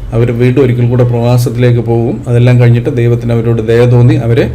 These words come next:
തിരഞ്ഞെടുത്ത് വീണ്ടും ഒരിക്കൽ കൂടെ പ്രവാസത്തിലേക്ക്, ഏഹ്, പോയ യഹൂദനെ സ്വദേശത്ത് തിരിച്ചു കൊണ്ടുവരുന്നൊരു സംഭവമുണ്ട്. അപ്പോൾ നമ്മൾ ആദ്യം കണ്ടു, സന്നിധ സംഘവും ഒരു മഹാപുരോഹിതനും കൂടെ കൂടി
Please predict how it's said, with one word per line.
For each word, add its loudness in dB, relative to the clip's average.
തിരഞ്ഞെടുത്ത് 2
വീണ്ടും 0
ഒരിക്കൽ -2
കൂടെ -2
പ്രവാസത്തിലേക്ക്, -2
ഏഹ്, -6
പോയ 0
യഹൂദനെ -4
സ്വദേശത്ത് 0
തിരിച്ചു 0
കൊണ്ടുവരുന്നൊരു 2
സംഭവമുണ്ട്. -2
അപ്പോൾ 2
നമ്മൾ 0
ആദ്യം 2
കണ്ടു, 0
സന്നിധ 0
സംഘവും 2
ഒരു 0
മഹാപുരോഹിതനും 2
കൂടെ 0
കൂടി -2